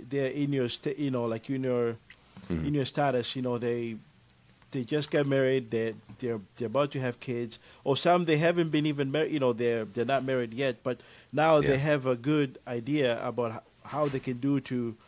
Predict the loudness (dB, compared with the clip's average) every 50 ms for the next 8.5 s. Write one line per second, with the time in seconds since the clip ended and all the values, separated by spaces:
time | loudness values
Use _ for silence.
0 | -20 -20 -20 -12 -8 -6 -2 2 6 6 6 6 6 2 2 0 0 0 0 -2
1 | -6 -8 -6 -4 -4 -4 -2 0 0 0 0 0 0 0 0 0 0 -2 -4 -6
2 | -6 -6 -2 0 0 0 2 0 -2 -2 -4 -6 -12 -20 -20 -20 -4 0 0 2
3 | 4 4 2 4 4 2 2 2 0 -4 -6 -4 -6 -8 -10 -8 -6 -2 0 2
4 | 2 2 2 2 2 2 4 2 2 2 0 -2 -2 -2 -2 -2 0 0 0 -2
5 | 0 0 -2 -2 -4 -6 -6 0 4 4 6 6 4 4 0 -2 -8 -20 -20 -20
6 | -20 -20 -20 -20 -20 -20 -8 -4 -2 0 2 2 2 2 0 -6 _ _ _ _
7 | _ _ _ _ _ _ _ -4 -2 0 0 2 2 2 0 -2 -4 -2 -2 0
8 | 2 4 4 2 2 2 0 0 0 -2